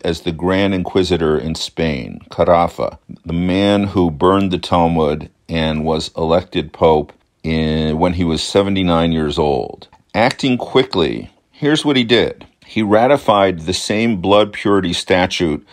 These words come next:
of Toledo that an earlier pope had excommunicated the author of. He forbade Jews to pr-, possess any religious book except the Bible. From now on, the Talmud was on the Index of Forbidden Books.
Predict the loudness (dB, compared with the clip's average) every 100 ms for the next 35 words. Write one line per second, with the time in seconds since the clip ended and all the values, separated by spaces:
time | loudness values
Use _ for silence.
0 | -20 _ _ 0 0 0 2 6 6 6
1 | 4 2 -4 -2 0 0 0 2 4 2
2 | 0 2 2 2 -4 -4 -4 -4 -4 -2
3 | 0 2 0 0 -2 -2 -8 -2 0 0
4 | 0 -2 -2 -4 -12 _ _ -6 -4 0
5 | 0 4 4 4 2 0 0 0 -4 -10
6 | -8 -4 -4 -2 -2 4 4 2 -6 -2
7 | 0 2 4 4 2 -2 -4 0 0 0
8 | -10 -6 -2 -2 -2 2 4 2 -2 -10
9 | -6 -2 2 4 4 4 0 -4 -16 -20
10 | _ -10 -8 0 2 2 2 0 -2 0
11 | 0 0 -4 -4 -2 0 -2 -2 -8 -6
12 | -8 -2 0 0 0 0 0 -2 -4 -4